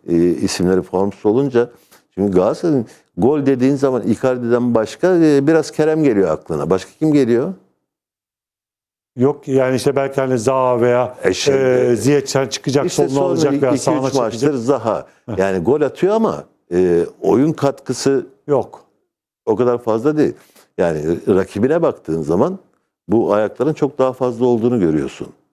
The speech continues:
Speaker 1: Şimdi, e, Fenerbahçe'de bu ayaklar daha fazla ama Fenerbahçe'de bakıyorsun son iki maçını kaybetmiş bir Fenerbahçe. Dolayısıyla ne olursa olsun yani kaybetmenin dünyanın sonu olmadığı, yani şampiyonun da kaybedilmediği bir maçta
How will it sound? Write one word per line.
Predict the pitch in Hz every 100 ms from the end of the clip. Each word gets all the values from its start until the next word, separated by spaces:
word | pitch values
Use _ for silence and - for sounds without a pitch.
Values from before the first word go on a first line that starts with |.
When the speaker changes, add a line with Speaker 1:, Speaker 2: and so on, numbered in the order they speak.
| _ _ _ _ _ -
Speaker 1:
Şimdi, | 92 80 135 - _ _ _ _
e, | - 87 85 82
Fenerbahçe'de | 98 110 113 92 - 90
bu | 104
ayaklar | 101 98 107 101
daha | 110 131
fazla | 113 82 98
ama | 185 190 156 -
Fenerbahçe'de | 139 143 131 - 87 90
bakıyorsun | 80 - 127 143
son | 131
iki | 123 117
maçını | 95 107
kaybetmiş | 120 139 139 - - -
bir | 71 - _ _
Fenerbahçe. | - 80 76 69 - 62 - _ _ _
Dolayısıyla | 104 110 110 135
ne | 135
olursa | 151 104 - 90
olsun | 82 - 85 123
yani | 101 98 92 - _ _
kaybetmenin | - 127 131 107 - 82 120 98
dünyanın | 104 110 110
sonu | 117 - 113
olmadığı, | 113 113 104 82 64 71 69 - _ _
yani | - 82 76
şampiyonun | - 98 92 104 101 98
da | 90
kaybedilmediği | - 101 92 92 95 87 71 78
bir | 85
maçta | 85 80 -